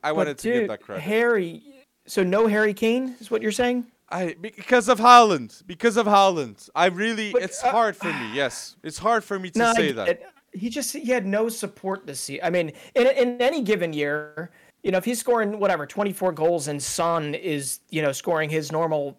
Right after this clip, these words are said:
Speaker 2: fifteen to sixteen goals, like, this year it was literally just Harry Kane.
Speaker 1: It's
Speaker 2: It
Speaker 1: true.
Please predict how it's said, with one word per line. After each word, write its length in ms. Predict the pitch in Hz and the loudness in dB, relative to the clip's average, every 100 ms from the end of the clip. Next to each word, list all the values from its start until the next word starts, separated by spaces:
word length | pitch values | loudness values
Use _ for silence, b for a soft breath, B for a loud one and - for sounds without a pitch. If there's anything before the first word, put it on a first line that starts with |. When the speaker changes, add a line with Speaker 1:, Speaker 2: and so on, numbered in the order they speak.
| _ | _
Speaker 2:
fifteen 480 | 196 165 - 165 151 | -6 -6 -6 -8 -8
to 60 | 143 | -8
sixteen 560 | - 180 - 214 214 | -10 -12 -8 -4 -4
goals, 380 | 147 135 143 - B B B | -4 -4 -4 -8 B B B
like, 160 | 294 202 | 0 2
this 200 | 330 - | 0 0
year 140 | 285 311 | 2 2
it 60 | |
was 140 | 202 190 | 2 0
literally 400 | 302 226 180 170 | 2 2 2 0
just 220 | 202 202 | -2 0
Harry 200 | 208 185 | 0 0
Kane. 280 | - - - _ _ _ _ _ | 2 0 -2 _ _ _ _ _
Speaker 1:
It's 180 | - 285 | -4 -4
Speaker 2:
It 40 | - | -4
Speaker 1:
true. 200 | 285 | -10